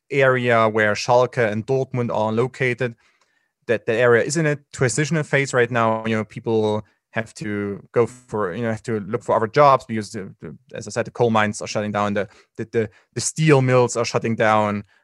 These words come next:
Um, you know, so-, something I think people who, you know, who live in Manchester or something, maybe they, they can really feel, uh, and have, have, have made the same experience maybe, or a similar experience,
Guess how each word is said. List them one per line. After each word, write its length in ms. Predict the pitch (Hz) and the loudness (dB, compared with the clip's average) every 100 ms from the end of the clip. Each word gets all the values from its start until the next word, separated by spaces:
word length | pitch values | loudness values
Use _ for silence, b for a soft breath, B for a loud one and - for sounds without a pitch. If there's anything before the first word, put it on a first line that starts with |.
| - | -8
Um, 840 | 101 101 98 98 98 98 98 92 - | -2 0 0 -2 -4 -6 -6 -8 -10
you 80 | 131 | -8
know, 60 | |
so-, 140 | 131 - | -6 -4
something 320 | - 214 196 | 0 0 2
I 80 | 160 | 0
think 240 | - 160 - 113 - | 2 0 -4 -12 -12
people 520 | - 156 131 123 120 | -8 -4 0 2 4
who, 720 | 117 87 - 123 117 113 110 101 - | 2 -4 -12 -10 -6 -4 -6 -8 -8
you 60 | |
know, 260 | 117 107 107 - _ - | -6 -4 -6 -12 _ -10
who 60 | 113 | -2
live 180 | 117 | -2
in 260 | 117 107 104 | 0 -2 0
Manchester 440 | 113 113 120 - | 0 0 -2 -4
or 20 | 107 | -4
something, 420 | 107 104 107 104 | -4 -6 -6 -4
maybe 220 | 101 101 | -2 -4
they, 240 | 101 101 | -4 -6
they 160 | 98 104 | -6 -10
can 400 | - 101 98 98 | -6 -4 -4 -6
really 400 | 90 104 101 104 b b | -8 -8 -8 -10 b b
feel, 540 | _ - 135 120 113 - _ | _ -6 2 4 4 -2 _
uh, 280 | 107 104 101 101 | 0 2 2 0
and 80 | |
have, 160 | 110 107 | -2 -4
have, 260 | 110 107 _ _ | -4 -6 _ _
have 140 | 113 117 | -12 -6
made 160 | 110 | -6
the 80 | 120 | -4
same 200 | - 110 | -2 -2
experience 560 | 101 - 120 107 101 101 | -2 -6 -4 -2 -2 -4
maybe, 280 | 101 101 | -6 -4
or 120 | 101 95 | -6 -6
a 60 | |
similar 300 | - 123 101 | -4 -2 -2
experience, 500 | 92 - 104 98 113 | -4 -4 -4 -2 -6